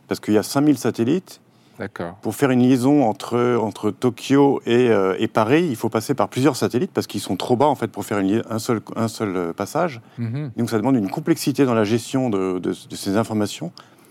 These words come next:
Speaker 2: Mais
Speaker 1: Avec
Speaker 2: que
Speaker 1: évidemment
Speaker 2: l'informatique permet aujourd'hui.
Speaker 1: Voilà. Et l'I A, l'I A permet de, de gérer tout ça. Mais, mais c'est quelque chose qui n'était pas du tout, euh, donné à l'avance. Enfin,
Speaker 2: Oui.
Speaker 1: qui est
Speaker 2: Alors, venons-en aux menaces. Euh, euh, Nicolas Barotte, les,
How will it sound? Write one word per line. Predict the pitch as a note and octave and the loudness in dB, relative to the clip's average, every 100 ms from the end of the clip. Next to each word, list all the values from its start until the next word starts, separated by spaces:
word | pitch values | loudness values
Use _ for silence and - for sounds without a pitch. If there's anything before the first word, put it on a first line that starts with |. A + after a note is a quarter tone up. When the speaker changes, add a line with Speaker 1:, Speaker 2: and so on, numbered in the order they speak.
| - | -12
Speaker 2:
Mais | G#2 | -4
Speaker 1:
Avec | G#2+ | 0
Speaker 2:
que | A2 | 2
Speaker 1:
évidemment | A2 D3 | 2 2
Speaker 2:
l'informatique | A2 G2+ B2 A2+ | 2 -4 -8 -6
permet | G#2 G2 G2+ | -4 -4 -4
aujourd'hui. | F#2+ F#2+ F#2+ | -6 -6 -2
Speaker 1:
Voilà. | G#2 F#2 - _ | 0 0 0 _
Et | - G2 | -2 0
l'I | F#2+ G2+ | 2 4
A, | A2+ G#2 | 4 2
l'I | G2 A2 | 2 2
A | A#2+ | 2
permet | A#2 G#2 | 2 0
de, | G2+ F2+ | 0 -2
de | E2+ | -4
gérer | F2+ G2 F#2+ | -4 -2 -4
tout | - | -4
ça. | - E3 | 0 2
Mais, | B2+ F#2+ | 2 0
mais | A2+ A2 G#2+ G2 | 2 2 4 2
c'est | F#2+ G2+ | 0 -4
quelque | - | -6
chose | F#2 F#3+ | -4 -4
qui | - | -2
n'était | - | -2
pas | - D3 | 0 0
du | B2 | 0
tout, | A#2+ E3 - | -6 -10 -4
euh, | G2+ F#2 F2+ | -2 0 -2
donné | E2 A2+ C3+ C#3+ | 0 2 4 4
à | |
l'avance. | A#2 A2 E2+ - | 2 -2 -6 -4
Enfin, | F#2 | -4
Speaker 2:
Oui. | G2 F#2 | -2 -2
Speaker 1:
qui | F2 E2 | -4 -8
est | D#2+ - | -12 -4
Speaker 2:
Alors, | - A#2+ - | 0 0 0
venons-en | C3 D#3 D3 B2 | 0 2 0 0
aux | A#2 G#2+ | 0 2
menaces. | B2 F3 G3+ - - | 2 2 0 -4 -4
Euh, | A2 G#2+ G2 G2+ G2+ G2+ F#2+ G#2 - - | -2 -2 -4 -4 -4 -6 -8 -10 -12 -10
euh, | G#2+ G#2 | -8 -4
Nicolas | A#2 A2+ A#2+ | -2 0 2
Barotte, | A2+ A2+ E3+ - - | 2 2 0 -4 -4
les, | A2 A2+ A2+ | 0 2 0